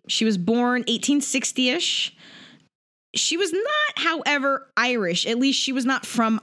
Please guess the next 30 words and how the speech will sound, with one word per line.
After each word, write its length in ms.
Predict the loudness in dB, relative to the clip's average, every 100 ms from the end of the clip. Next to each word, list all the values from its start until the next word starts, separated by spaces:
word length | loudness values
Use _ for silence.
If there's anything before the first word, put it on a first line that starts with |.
| 0
Ireland. 540 | 0 2 2 0 0
She 100 | 0
was 80 | 0
from 140 | 2 0
Halifax. 1120 | 2 -2 -2 -4 -2 -2 -2 -6 -4 -6 -10 _ _ _ _ -20 -20 -18 -18 -20 -20 _ _
And 120 | 0 0
according 480 | 0 0 2 0 0
to 100 | 0
her 200 | 0 0
obituary, 1080 | -2 -2 -2 -2 0 0 0 2 0 -2 _ _
uh, 160 | -2 -2
she 220 | 0 0
had 180 | 0 0
family 300 | 0 0 0
that 80 | 0
lived 240 | 0 0
back 280 | 0 0 -4 -2
east, 340 | -2 0 -2
which 420 | -2 0 -2 -4 _ _ _ _ _ -6
led 340 | -2 0 2
me 160 | 2 2
to 120 | 2
assume 400 | 0 0 0 2
there 120 | 2 2
were 60 |
still 220 | 2 2
a 60 | 2
number 280 | 4 2 2
of 140 | 2
them 160 | 0